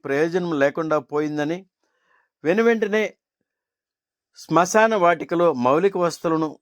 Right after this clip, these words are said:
ఏర్పాటు చేసి తుమ్మ చెట్లను తొలగించి బోరింగ్ మరమ్మతులు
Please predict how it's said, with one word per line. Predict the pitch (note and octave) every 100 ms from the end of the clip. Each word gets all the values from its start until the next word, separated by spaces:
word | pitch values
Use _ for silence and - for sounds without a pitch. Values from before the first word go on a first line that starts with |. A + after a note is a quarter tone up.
| C3+
ఏర్పాటు | C3+ - D#3+ C#3+ E3
చేసి | D#3 G#3+ G#3 - _ _ _ _ _ _ _ _ _ -
తుమ్మ | F3 G#3+
చెట్లను | A3 G#3 G#3 G3+ F#3+
తొలగించి | D#3+ D#3+ F3 E3 F#3 D3+ A#2
బోరింగ్ | D3+ F#3 F3+ B2
మరమ్మతులు | C#3 E3+ E3 E3+